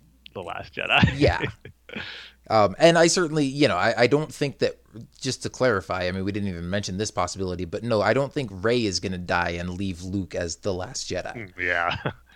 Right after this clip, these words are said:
Speaker 1: I think
Speaker 2: Um,
Speaker 1: that's the one where I'll definitely say one hundred percent it's not gonna <laughs> happen.
Speaker 2: Yeah. Nah, that's, that's, uh, I don't see them doing that at all. I also don't really,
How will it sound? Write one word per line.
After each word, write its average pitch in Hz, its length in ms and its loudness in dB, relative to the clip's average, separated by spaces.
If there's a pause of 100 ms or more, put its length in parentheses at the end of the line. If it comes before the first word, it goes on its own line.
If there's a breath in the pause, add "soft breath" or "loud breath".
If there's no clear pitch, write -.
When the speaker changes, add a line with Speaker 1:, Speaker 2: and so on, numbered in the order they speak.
(880 soft breath)
Speaker 1:
I 101 60 0
think 131 140 4
Speaker 2:
Um, - 40 2
Speaker 1:
that's 139 220 4
the 143 100 -4
one 120 200 0
where 107 120 4
I'll 98 260 2 (140)
definitely 95 460 -4
say 87 220 -8 (120)
one 98 220 -6
hundred 90 280 -8
percent 95 300 -10
it's - 120 -20
not 95 160 -10
gonna 101 160 -10
<laughs> 107 120 0
happen. 123 300 0
Speaker 2:
Yeah. 85 280 -2 (1600 loud breath)
Nah, 90 360 -6
that's, 101 420 0
that's, - 520 -4
uh, 85 380 -4 (720)
I 95 120 -4
don't 92 180 -8
see 101 100 -8
them 90 140 -10
doing 90 200 -8
that 76 180 -8
at - 100 -14
all. - 180 -8
I 196 120 8
also 214 220 4
don't 113 200 2
really, 95 480 -2